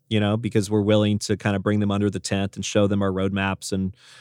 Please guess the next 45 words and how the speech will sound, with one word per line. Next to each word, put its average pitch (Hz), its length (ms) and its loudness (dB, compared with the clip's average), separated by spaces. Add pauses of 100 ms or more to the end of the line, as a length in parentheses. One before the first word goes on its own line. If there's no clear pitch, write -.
(260)
it's 151 160 2
not 190 140 6
just 139 180 4
software. 135 420 6
You 139 120 4
know, 107 80 4
we 110 100 4
have 110 160 4
new 113 380 4 (340)
plastics 113 580 2
that 120 100 4
we're 113 120 4
working 113 380 0
on 110 380 0
and 98 220 -4 (380)
labels 110 640 6
and 101 180 0
all 110 140 2
sorts 113 260 -2
of 107 60 -16
things. 110 500 2
Um, 95 340 -2 (300)
at 135 140 2
least 156 240 6
once 143 180 4
or 135 60 4
twice 127 260 4
a 123 40 2
week, 117 200 4
I'm 120 80 2
having 117 240 6
lunch 110 320 2
with 110 100 0
another 107 280 0
founder, 101 460 0
C 98 280 -4
E 101 40 0
O 101 180 0
in, 98 180 -4
in 104 140 -2
New 104 80 0
York 98 340 0
or 95 40 -16
California 101 580 -2
that, 98 220 -4